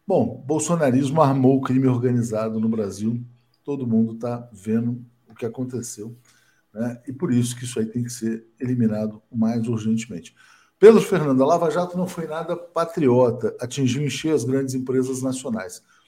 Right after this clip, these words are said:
Grande parte da crise de hoje pode ser atribuída à Lava Jato.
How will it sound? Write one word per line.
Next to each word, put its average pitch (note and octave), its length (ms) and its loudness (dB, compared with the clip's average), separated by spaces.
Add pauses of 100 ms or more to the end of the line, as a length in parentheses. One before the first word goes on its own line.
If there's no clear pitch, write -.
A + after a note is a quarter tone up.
(280)
Grande D3 280 -2
parte C#3+ 280 0
da C#3+ 120 0
crise C3+ 280 -6
de A#2+ 80 -2
hoje C#3+ 220 0
pode C3 300 -4
ser C3+ 120 -4
atribuída B2+ 640 -6
à C3+ 80 -12
Lava C3 320 -4
Jato. F#2 300 -10